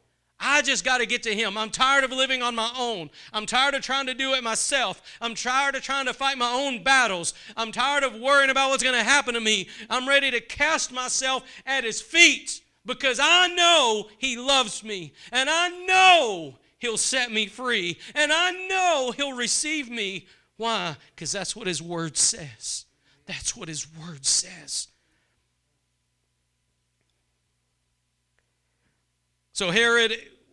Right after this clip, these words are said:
was troubled, and all Jerusalem, he gathered all the chief priests and the scribes, the people together. He demanded of them where Christ should be born. This is important.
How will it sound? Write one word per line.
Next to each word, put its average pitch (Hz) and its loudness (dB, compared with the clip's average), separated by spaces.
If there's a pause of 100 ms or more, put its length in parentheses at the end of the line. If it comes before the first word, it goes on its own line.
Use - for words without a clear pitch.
(220)
was 165 -4
troubled, 240 -2
and 202 -2
all 240 2
Jerusalem, 233 -2 (200)
he 208 2
gathered 247 2
all 254 2
the 220 0
chief - 0
priests 240 -2
and 180 -6
the 170 -4
scribes, 208 0
the 131 -20
people 214 -4
together. 160 -4 (300)
He 240 -6
demanded 214 0
of 147 -6
them 170 -6 (260)
where 247 2
Christ 214 -2
should 190 -2
be 185 -6
born. 156 -6
This 208 -4
is 190 -8
important. 185 -10